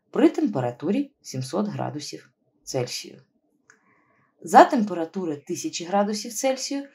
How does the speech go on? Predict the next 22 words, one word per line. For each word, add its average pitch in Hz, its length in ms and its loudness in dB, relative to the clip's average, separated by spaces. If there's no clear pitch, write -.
з - 100 -8
метану 247 440 6
утворюється 143 680 -4
вуглець 143 680 -4
і 196 100 0
водень. 127 420 -10
За 208 120 2
температури 208 640 2
півтори 160 380 -4
градус, 143 520 -2
півтори 202 340 2
тисячі 143 500 -6
градусів 131 460 -4
Цельсію - 560 -6
та 196 120 4
вище 135 560 -4
продуктами 202 580 0
піролізу 143 540 0
є 175 320 0
ацетилен 156 760 -4
або 202 260 0
етин 208 520 2